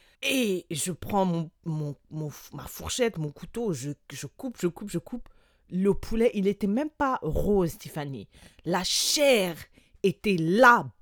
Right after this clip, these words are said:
bombée, me regarder et je le regardais comme ça. Je dis, mais, <laughs> mais this is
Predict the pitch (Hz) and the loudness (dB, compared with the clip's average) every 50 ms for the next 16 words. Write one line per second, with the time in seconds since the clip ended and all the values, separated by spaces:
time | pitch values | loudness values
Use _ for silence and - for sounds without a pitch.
0 | - - - 240 240 196 277 269 240 220 214 190 202 196 175 196 196 202 185 247 | 4 6 8 8 10 8 8 8 8 6 6 6 4 4 4 2 2 2 0 0
1 | 247 226 - - 175 160 180 185 185 180 175 185 180 170 165 160 160 160 175 165 | 0 0 0 -2 0 0 2 2 2 2 2 0 -2 -2 -4 -4 -6 -6 -6 -8
2 | 151 - 165 147 127 139 160 165 160 156 151 - - - - - - - - 269 | -8 -8 -8 -8 -6 -6 -4 -4 -4 -6 -8 -12 -18 -20 -20 -20 -4 2 4 4
3 | 277 - - 262 190 190 170 - 294 - - 247 220 165 160 - - | 4 2 0 0 0 2 2 2 0 0 2 2 0 0 0 -4 -8